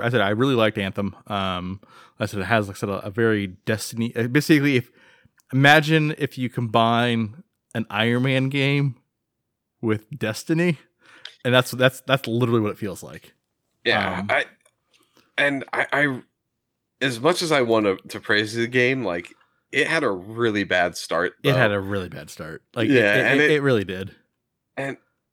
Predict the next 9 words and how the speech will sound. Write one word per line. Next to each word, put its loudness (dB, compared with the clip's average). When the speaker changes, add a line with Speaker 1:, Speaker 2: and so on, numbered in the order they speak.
Speaker 2:
the -10
fact -4
that -4
some -4
of -2
the 0
stuff 0
is, 2
uh, 4